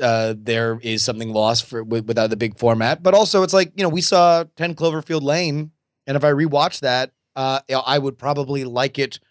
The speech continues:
slightly less, uh, because the sound design on a big, perfectly tuned theater surround sound system, I think, brought a lot to the movie. So would it, would I be but not so much into it if I had my earbuds in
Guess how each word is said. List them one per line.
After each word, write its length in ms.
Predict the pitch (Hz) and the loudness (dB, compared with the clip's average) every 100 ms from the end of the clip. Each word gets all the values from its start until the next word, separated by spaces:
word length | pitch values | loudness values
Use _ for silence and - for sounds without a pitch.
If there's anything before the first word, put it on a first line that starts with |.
| _ _ _ | _ _ _
slightly 440 | - - 233 220 165 | -4 2 2 2 0
less, 540 | 131 131 156 - - - | 0 0 -2 -6 -6 -2
uh, 220 | 143 143 | 0 0
because 420 | 139 139 151 131 | -4 -4 -4 -4
the 160 | 127 135 | -8 -6
sound 380 | - 160 175 160 | -2 0 0 -2
design 500 | 147 147 139 131 131 - | -2 0 -2 -4 -8 -2
on 300 | 147 160 160 | 0 0 -2
a 100 | 139 | -6
big, 480 | 127 143 143 135 120 | -8 -6 -6 -8 -12
perfectly 500 | - 151 160 147 135 | -8 -4 -4 -2 -6
tuned 640 | 127 151 147 143 143 143 - _ _ _ | -6 -4 -2 0 0 0 -2 _ _ _
theater 340 | 165 147 139 | -2 0 0
surround 480 | 120 139 131 135 139 | -2 0 2 2 0
sound 280 | - 127 123 | -2 -2 -2
system, 380 | 220 233 190 180 | -2 0 -2 -2
I 80 | 139 | -4
think, 200 | 143 139 | -4 -6
brought 280 | 135 139 - | -2 -2 -2
a 140 | 147 | -4
lot 500 | 143 123 127 127 - - _ _ _ | -4 -2 0 -2 -4 -18 _ _ _
to 120 | 175 | 0
the 100 | 165 | 4
movie. 340 | 196 294 - - | 4 4 2 0
So 380 | 202 190 180 - _ _ | 4 4 4 -4 _ _
would 160 | 139 160 | -2 -2
it, 160 | 160 - | -2 -8
would 240 | 151 147 147 | -4 -2 0
I 220 | 131 135 | 0 -2
be 460 | 131 127 123 123 123 _ _ | -4 -8 -8 -10 -14 _ _
but 120 | 131 123 | -12 -2
not 260 | 139 139 | -2 -2
so 80 | 147 | -6
much 240 | 139 135 | -4 -4
into 220 | 139 165 190 | 0 2 2
it 120 | 175 | 2
if 120 | 127 | 0
I 100 | 127 | 0
had 340 | 120 127 127 | 2 0 -2
my 400 | 131 127 127 127 123 131 | -8 -6 -4 -6 -10 -8
earbuds 460 | 135 135 143 135 | -4 2 2 2
in 320 | 147 156 156 | 0 0 -2